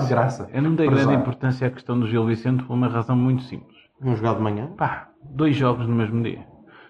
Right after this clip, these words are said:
Speaker 1: E, e digo-te outra coisa.
Speaker 3: Não
Speaker 1: Já
Speaker 3: eram os mesmos gajos.
Speaker 2: Olha, eu não marquei os dois jogos
Speaker 1: Não
Speaker 2: no
Speaker 1: eram,
Speaker 2: mesmo dia.
Speaker 1: não. É mentira.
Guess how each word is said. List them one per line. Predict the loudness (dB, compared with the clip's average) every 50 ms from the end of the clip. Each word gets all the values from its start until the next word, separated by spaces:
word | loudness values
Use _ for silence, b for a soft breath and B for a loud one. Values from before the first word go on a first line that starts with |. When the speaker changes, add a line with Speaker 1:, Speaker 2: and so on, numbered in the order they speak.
| b _ _
Speaker 1:
E, | 0 0 0 0 0 0 0
e | 2
digo-te | 4 4 2 2 2 2 2 2 0 0 0
outra | 0 0 0 -2
coisa. | -2 0 0 -2 -2 -2 -4 -10 -14 -16 -14 -6 -2
Speaker 3:
Não | 2 4
Speaker 1:
Já | 6 6
Speaker 3:
eram | 6 6
os | 6 4
mesmos | 4 2 2 0 -2
gajos. | -4 -10 -14 -16 -10 -4
Speaker 2:
Olha, | 0 0 2
eu | 2 2 2
não | 2 2
marquei | 2 0 0 0 0 0
os | 0 0
dois | 0 0 0 0
jogos | 2 2 2
Speaker 1:
Não | 4
Speaker 2:
no | 6 6
Speaker 1:
eram, | 6 6 4 2
Speaker 2:
mesmo | 2
dia. | 2 4 4
Speaker 1:
não. | 4 2 2 0 0
É | 0 2
mentira. | 2 2 2 2 0 0 0 0 -2 -2 -4 -8